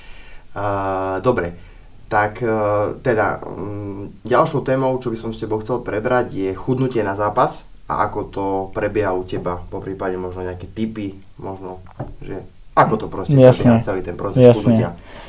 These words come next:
Speaker 2: Eh, většinou, jakože začnu asi úplně od začátku, tak já v přípravě mám nějakých osmdesát, osmdesát jedna kilo.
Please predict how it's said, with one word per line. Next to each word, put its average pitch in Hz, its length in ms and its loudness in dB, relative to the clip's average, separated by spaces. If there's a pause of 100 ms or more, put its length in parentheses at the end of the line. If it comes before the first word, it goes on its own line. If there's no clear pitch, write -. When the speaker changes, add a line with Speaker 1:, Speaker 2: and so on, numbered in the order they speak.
(500)
Speaker 2:
Eh, 127 640 12 (920)
většinou, 147 640 10
jakože 151 380 10 (380)
začnu 131 340 8
asi 135 200 6
úplně 131 300 8
od 110 140 6
začátku, 110 480 2
tak 117 160 4 (120)
já 120 300 12
v 113 220 4 (260)
přípravě 127 580 10
mám 127 280 10
nějakých 123 600 6
osmdesát, 117 1080 0 (480)
osmdesát 117 600 4
jedna 117 200 6
kilo. 101 400 4